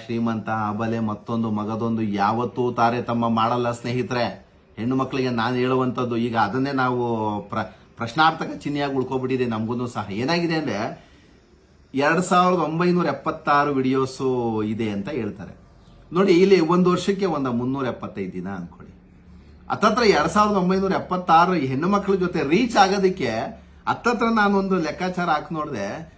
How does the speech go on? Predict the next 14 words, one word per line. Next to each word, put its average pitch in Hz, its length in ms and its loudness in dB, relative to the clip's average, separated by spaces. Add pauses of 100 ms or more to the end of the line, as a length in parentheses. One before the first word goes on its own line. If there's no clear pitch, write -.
(220)
ಎಂಟೂವರೆ 254 640 4
ವರ್ಷ 214 240 0
ಬೇಕು. 196 400 -4 (140)
ಡೈಲಿ 220 440 4
ಒಂದೊಂದು 220 640 2
ಹುಡುಗಿ 202 540 4
ಹತ್ರ 196 280 0
ಹೋಗಿ 190 480 4
ಏನೋ 185 360 2
ಒಂದು 190 220 0
ಸಂಪರ್ಕವನ್ನ 185 720 -2
ಬೆಳೆಸ್ಕೊಂಡ್ 160 460 -4
ಬರ್ಬೇಕು 175 400 -4
ಅಂದ್ರೆ 160 600 -4